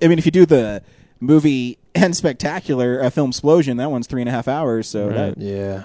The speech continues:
Speaker 1: that'd take a lot of time.
Speaker 2: But
Speaker 3: I ho-,
Speaker 2: still,
Speaker 3: I
Speaker 2: she's
Speaker 3: hope
Speaker 2: already
Speaker 3: she's
Speaker 2: been
Speaker 3: not working too far back into the catalog. <laughs>
Speaker 2: Yeah, it's, it's just like, she, not only did she take this road trip, but even before that, she was going back
Speaker 1: Yeah.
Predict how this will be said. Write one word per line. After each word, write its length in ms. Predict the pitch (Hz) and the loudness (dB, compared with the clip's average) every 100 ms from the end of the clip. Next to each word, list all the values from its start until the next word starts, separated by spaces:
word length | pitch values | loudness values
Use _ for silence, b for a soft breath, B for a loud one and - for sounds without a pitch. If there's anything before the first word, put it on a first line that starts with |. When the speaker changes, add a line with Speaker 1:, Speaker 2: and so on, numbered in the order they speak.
| - | -14
Speaker 1:
that'd 220 | - 127 131 | -4 -2 -2
take 160 | 135 | -4
a 60 | 123 | -2
lot 180 | 117 113 | -2 -4
of 40 | |
time. 360 | - 131 104 110 | -6 -8 -8 -6
Speaker 2:
But 80 | 127 | 0
Speaker 3:
I 60 | |
ho-, 40 | 214 | 4
Speaker 2:
still, 80 | 185 | 4
Speaker 3:
I 40 | 226 | 4
Speaker 2:
she's 80 | |
Speaker 3:
hope 120 | 254 254 | 4 4
Speaker 2:
already 140 | - | 4
Speaker 3:
she's 80 | 185 | 4
Speaker 2:
been 120 | 151 | 2
Speaker 3:
not 100 | 120 | 2
working 280 | 127 123 110 | -2 -4 -6
too 200 | - 190 | 0 0
far 180 | 135 107 | 0 -4
back 220 | 101 98 | -4 -6
into 200 | 101 101 | -6 -6
the 80 | 104 | -4
catalog. 480 | 143 123 - - 156 175 | -4 -4 0 0 0 -4
<laughs> 60 | - B B B B - | -10 B B B B -10
Speaker 2:
Yeah, 300 | 117 107 104 | -4 -2 0
it's, 120 | 131 135 | -2 -2
it's 180 | 131 | -8
just 160 | - 117 | -8 -4
like, 180 | 123 104 _ _ _ _ - | -2 -4 _ _ _ _ -20
she, 320 | 120 - 139 120 _ _ | -12 -6 -6 -8 _ _
not 140 | 120 | -6
only 160 | 131 120 | -2 0
did 180 | 110 98 | -2 -2
she 160 | - 113 | -10 -10
take 220 | 107 101 | -4 -4
this 180 | - 87 | -4 -2
road 140 | 123 | -2
trip, 180 | - 92 | -2 -6
but 160 | - 90 | -4 -6
even 140 | 101 | -6
before 280 | 92 - 143 | -8 -4 -4
that, 180 | 104 85 | -2 -6
she 100 | - | -6
was 140 | 87 | -10
going 380 | - 87 87 85 | -8 -8 -8 -10
back 200 | 85 92 | -8 -4
Speaker 1:
Yeah. 140 | 175 | -2